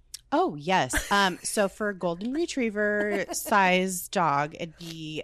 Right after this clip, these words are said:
Speaker 1: about, you know, anywhere from thirty to twenty-five thousand dollars.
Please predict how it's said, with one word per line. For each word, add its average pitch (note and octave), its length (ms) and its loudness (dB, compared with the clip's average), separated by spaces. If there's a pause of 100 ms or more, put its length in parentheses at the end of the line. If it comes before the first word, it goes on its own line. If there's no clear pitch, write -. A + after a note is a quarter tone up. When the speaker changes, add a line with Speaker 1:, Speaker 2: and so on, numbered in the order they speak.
Speaker 1:
about, C3+ 840 -6 (480)
you F3+ 160 -10
know, C#3+ 420 -6
anywhere G#3+ 380 -6
from F#3 280 -10 (140)
thirty F3 720 -8 (100)
to E3 840 -8
twenty-five E3+ 500 -8
thousand C#3+ 320 -10
dollars. D3 540 -8